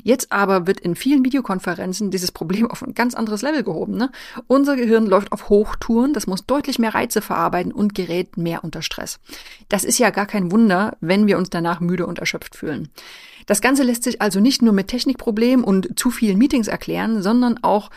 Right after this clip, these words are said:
durch die schlichte Tatsache, dass wir Menschen nicht gebaut sind für Gruppenkommunikation in vielen kleinen Fenstern. Jetzt will ich das Ganze gar nicht schlecht reden. Also Online-Meetings haben absolut ihre Daseinsberechtigung. Das Ganze funktioniert mittlerweile ja in vielen Umgebungen wunderbar und wir passen uns ja irgendwie als Menschen auch ganz gut an.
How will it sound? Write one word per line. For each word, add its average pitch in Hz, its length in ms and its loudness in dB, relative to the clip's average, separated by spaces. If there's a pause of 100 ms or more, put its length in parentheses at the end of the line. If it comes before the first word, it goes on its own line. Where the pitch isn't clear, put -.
(140)
durch 190 140 -4
die - 80 -8
schlichte 202 320 -2
Tatsache, 185 440 -6
dass - 220 -6
wir 175 100 0
Menschen 175 320 -2
nicht - 360 -4
gebaut 214 360 0
sind 202 300 0
für 220 260 -2
Gruppenkommunikation 185 960 -4
in 165 100 -4
vielen 175 260 -4
kleinen - 260 -10
Fenstern. - 440 -10 (880)
Jetzt 233 360 2 (100)
will 233 220 6
ich 294 80 4
das 208 160 0
Ganze 226 260 2
gar 185 140 -2
nicht 202 120 -2
schlecht - 320 -2
reden. 170 280 -4
Also 202 360 -2
Online-Meetings 220 760 2
haben 202 160 -2
absolut 202 400 -4
ihre 185 160 -2
Daseinsberechtigung. 185 880 -4 (240)
Das 180 140 -4
Ganze 190 240 -4
funktioniert 190 560 -2
mittlerweile 180 480 0
ja 180 120 2
in 170 120 -4
vielen 247 260 2
Umgebungen 175 540 0
wunderbar 202 580 2
und 214 160 0
wir 202 120 0
passen 240 340 0
uns 190 180 -2
ja 190 160 -2
irgendwie 202 340 0
als 170 180 -4
Menschen 180 300 -4
auch - 140 -12
ganz 180 220 -8
gut - 240 -6
an. - 200 -8